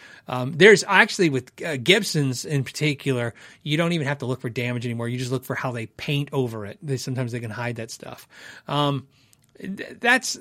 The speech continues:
that's the thing. Look, headstock repair for me is simple. No. Do I stay away from 'em? Absolutely not. Um,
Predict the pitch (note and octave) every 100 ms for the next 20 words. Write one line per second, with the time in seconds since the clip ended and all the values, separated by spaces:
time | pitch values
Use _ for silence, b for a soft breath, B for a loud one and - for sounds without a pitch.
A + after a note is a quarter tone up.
0 | - A#3 A3 A3+ - F3+ D3 C#4+ C#4+ F#3+
1 | - C4+ - B3+ G3 F3 F3 D3+ D3 C3
2 | - D3+ A2+ G#2+ B3 G3 A3 D3+ C3 D#3+
3 | F3+ - G3+ G3 F#3+ G#3+ G#3+ F#3+ G3+ -
4 | D3 B2+ A2 - _ B B B - F3+
5 | F3+ F#3+